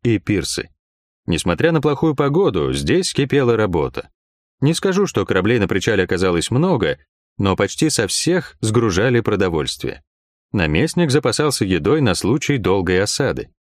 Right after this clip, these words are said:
Толкаться возле пирсов бесполезно и муторно. Поэтому мы пошли в портовый кабак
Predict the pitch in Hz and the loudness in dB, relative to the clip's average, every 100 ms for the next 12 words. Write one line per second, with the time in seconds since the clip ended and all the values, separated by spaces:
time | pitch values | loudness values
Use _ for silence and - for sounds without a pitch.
0 | _ - 120 165 175 147 147 117 117 190 | _ -4 0 0 0 2 2 2 0 0
1 | 175 - 113 85 127 156 - 107 101 160 | 0 0 -2 0 0 0 0 2 2 2
2 | 127 131 120 - 127 107 98 - 71 67 | 2 2 0 0 2 2 2 0 -4 -6
3 | 60 - _ _ - 85 117 160 156 131 | -8 -12 _ _ 0 2 2 2 2 4
4 | 117 113 113 165 170 113 110 117 95 85 | 4 2 2 0 0 -2 0 2 2 0
5 | 78 85 143 - | 0 0 0 -4